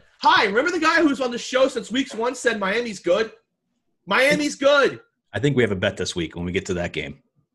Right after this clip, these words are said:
Speaker 1: You want the Jets?
Speaker 2: Uh, we'll get
Speaker 1: Book it
Speaker 2: there.
Speaker 1: right now. Right
Speaker 2: What's,
Speaker 1: now.
Speaker 2: what's going on with Jimmy G?
Speaker 1: Nine and a half? Can I get Miami nine and a half right
Speaker 2: We'll,
Speaker 1: now?
Speaker 2: we'll get there. It's on the list. We'll get there.
Speaker 1: Oh, I, I want you to book it before you change your mind.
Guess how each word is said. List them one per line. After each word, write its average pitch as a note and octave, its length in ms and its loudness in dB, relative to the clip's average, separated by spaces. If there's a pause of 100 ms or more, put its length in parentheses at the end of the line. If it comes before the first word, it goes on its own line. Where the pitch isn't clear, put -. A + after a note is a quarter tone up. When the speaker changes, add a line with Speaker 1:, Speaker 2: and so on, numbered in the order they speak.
(140)
Speaker 1:
You G3+ 120 0
want D4 160 0
the D4+ 80 -6
Jets? A#3+ 460 0 (460)
Speaker 2:
Uh, F#3 260 0 (300)
we'll C4+ 220 0
get B3+ 120 4
Speaker 1:
Book B3+ 120 2
it A#3 40 6
Speaker 2:
there. F#3+ 140 2
Speaker 1:
right A3+ 200 2
now. E3+ 340 -2 (420)
Right G#3+ 160 0
Speaker 2:
What's, G#3+ 120 -2
Speaker 1:
now. C#3 240 -2 (460)
Speaker 2:
what's C#3 260 0
going G3 200 0
on C#3+ 140 4
with G#2+ 120 2
Jimmy G2 220 0
G? D2+ 280 -8 (800)
Speaker 1:
Nine G#3+ 260 2
and A#3+ 100 0
a A#3+ 60 2
half? D4 240 -4
Can G#3 100 -2
I G#3 60 0
get B3 160 -4
Miami A#3+ 280 -2
nine A3 220 -4
and G#3+ 80 -6
a A3 40 -4
half A3+ 160 -4
right G#3+ 160 -6
Speaker 2:
We'll, G3 100 0
Speaker 1:
now? F3+ 60 -4
Speaker 2:
we'll B3+ 120 0
get B3+ 200 2
there. F#3+ 160 0
It's F#3+ 140 -2
on A3+ 100 0
the A#3+ 80 0
list. G2+ 260 0
We'll - 80 -2
get G2+ 200 -2
there. F2+ 240 -4 (420)
Speaker 1:
Oh, G3+ 260 -6
I, F3 100 -6
I F#3 120 -4
want G#3+ 180 -4
you G3+ 100 -6
to D3+ 60 -12
book A3 160 -4
it A3+ 80 -2
before D#3+ 160 -8
you D3+ 60 -6
change F3 240 -8
your C#3+ 100 -8
mind. D#3+ 300 -10